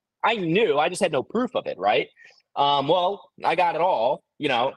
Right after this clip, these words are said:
and then I reached out to a couple, um, like, other people, and we started to go through those, like, fucking shits, and man, oh man, they're fucking scared,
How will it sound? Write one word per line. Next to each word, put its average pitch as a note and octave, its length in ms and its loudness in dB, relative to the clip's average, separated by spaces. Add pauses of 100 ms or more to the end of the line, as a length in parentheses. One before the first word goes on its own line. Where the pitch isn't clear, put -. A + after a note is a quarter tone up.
(260)
and C#3 80 -12
then D3 80 2
I D3+ 40 0
reached D3 220 -2
out D3+ 180 0
to C#3+ 200 0
a B2+ 100 0
couple, D3 560 -2
um, B2 200 0
like, A#2 100 -4
other B2 240 0
people, F3 580 -2
and A2+ 80 -10
we A#2 40 -8
started C#3+ 280 -2
to C3 60 -6
go A2+ 120 0
through D3+ 260 -2
those, A#2+ 240 -2
like, G#2+ 160 -2
fucking A2 260 -2
shits, A2 280 -4
and G2 140 -8
man, F#3 640 0
oh D3+ 220 2
man, F3+ 680 0 (480)
they're G3+ 140 2
fucking G#3+ 340 -2
scared, D3+ 580 0